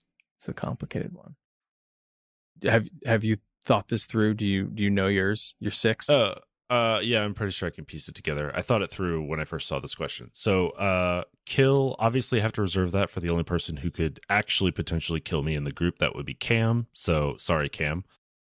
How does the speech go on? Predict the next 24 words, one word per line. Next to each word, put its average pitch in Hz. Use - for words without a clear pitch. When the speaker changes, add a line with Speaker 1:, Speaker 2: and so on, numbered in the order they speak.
Speaker 2:
Yeah, 87
so 110
fight 147
is 113
an 110
easy 95
one. 92
Um, 82
I 87
would 87
win 80
a 78
fight 85
with 76
anybody 76
in 71
the 73
group, 73
so 82
I 76
don't 73
care 76
about 69
that. 90